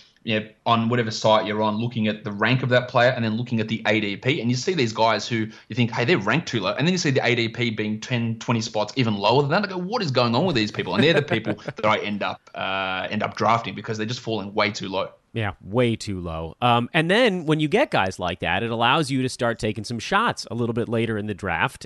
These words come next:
Speaker 2: Uh, and, and, I mean, that's probably not even a fair way to put it because there's, there are floors for these guys. But just moving along now, your sixth round pick, number sixty-nine pick overall,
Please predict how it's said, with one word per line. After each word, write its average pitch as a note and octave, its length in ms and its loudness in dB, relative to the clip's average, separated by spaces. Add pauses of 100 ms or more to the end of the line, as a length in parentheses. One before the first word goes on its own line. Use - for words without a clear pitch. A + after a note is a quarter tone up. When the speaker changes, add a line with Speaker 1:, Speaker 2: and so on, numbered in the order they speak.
Speaker 2:
Uh, G#2 500 4 (140)
and, - 160 -4
and, A2 320 -4
I G#2+ 60 -8
mean, G#2 180 -2
that's G2 280 -4 (680)
probably B2+ 260 2
not G#2+ 160 0
even G#2+ 160 -2
a G2 60 -4
fair A2 260 0
way G#2+ 140 2
to F#2 80 -2
put - 240 2
it G#2+ 120 0
because G#2 540 -4
there's, F#2+ 560 -2
there G#2+ 240 0
are A2+ 160 4
floors D3 480 -2
for A2 140 -10
these F2+ 180 -8
guys. F#2 380 -4
But G#2 240 -2
just A2+ 160 -8
moving B2 260 -2
along C#3 300 0
now, A2 240 -2 (240)
your A#2 100 -6
sixth - 320 -4
round B2 220 0
pick, B2 160 0
number A2 240 -2
sixty-nine G#2+ 680 -4
pick G#2+ 200 -4
overall, A2+ 540 2